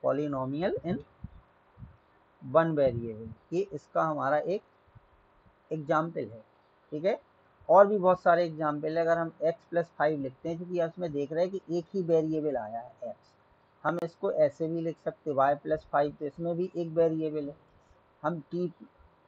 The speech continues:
टी स्क्वायर प्लस सिक्स लिख सकते हैं, इसमें भी एक ही variable आया है। तो जिसमें केवल एक alphabet होता है या एक variable होता है, उसको हम बोलते हैं polynomial in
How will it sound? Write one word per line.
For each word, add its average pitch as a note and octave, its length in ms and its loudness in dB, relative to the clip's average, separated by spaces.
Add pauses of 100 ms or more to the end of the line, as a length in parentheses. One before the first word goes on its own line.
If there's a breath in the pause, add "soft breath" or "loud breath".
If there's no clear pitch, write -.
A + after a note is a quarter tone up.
(220)
टी D#3+ 160 -2
स्क्वायर E3+ 360 6
प्लस E3 280 -2
सिक्स - 280 -8
लिख F3 160 -2
सकते E3+ 320 -2
हैं, E3+ 60 -6
इसमें F3+ 340 -4
भी F#3+ 200 -4
एक E3 220 -4
ही G3 80 -4
variable E3 540 2
आया G2+ 120 -8
है। - 160 -20 (760)
तो E3+ 120 -4
जिसमें F3 380 -4
केवल F#3+ 360 2 (180)
एक G3 200 2
alphabet E3+ 560 -2
होता C#3+ 340 0
है F3+ 140 2
या F3+ 80 2 (160)
एक F#3 180 0
variable D#3 520 -2
होता B2+ 320 -4
है, E3 180 -2
उसको F#3 260 -4
हम F3 160 -2
बोलते C3 360 -8
हैं F3+ 180 -2 (600)
polynomial E3 760 4
in G3 140 -2